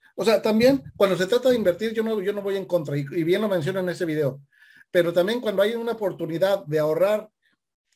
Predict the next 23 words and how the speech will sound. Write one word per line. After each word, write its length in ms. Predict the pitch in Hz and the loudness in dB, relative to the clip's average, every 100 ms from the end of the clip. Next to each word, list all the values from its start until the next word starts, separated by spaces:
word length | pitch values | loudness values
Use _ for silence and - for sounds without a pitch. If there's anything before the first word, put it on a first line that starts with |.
| _ _ _ - | _ _ _ -10
en 140 | 165 | -6
una 160 | 185 208 | -2 0
herramienta 460 | 190 170 202 208 170 | 2 2 -2 -2 -2
y 120 | 175 | -2
ese 140 | 196 | -4
dinero 180 | 190 196 | -4 -4
que 60 | 185 | -6
te 60 | 143 | -8
estás 180 | 175 | -4
ahorrando 300 | 180 180 185 | 0 2 2
lo 100 | 156 | 2
puedes 160 | 143 185 | -2 -2
invertir 300 | 190 151 180 | -2 -4 -2
en 60 | 185 | -2
otra 180 | 175 | -2
cosa, 340 | 180 180 226 240 - _ _ | -2 -2 -2 -6 -18 _ _
pues 220 | 160 143 | -4 0
igual, 340 | 147 185 185 | 6 6 6
¿no? 220 | 175 240 247 - | 4 0 -4 -8
Entonces, 400 | 165 160 180 175 | 0 2 2 0
en 160 | 165 165 | 2 4
ese 180 | 202 226 | 4 4
video 440 | 196 190 208 247 | 4 4 2 0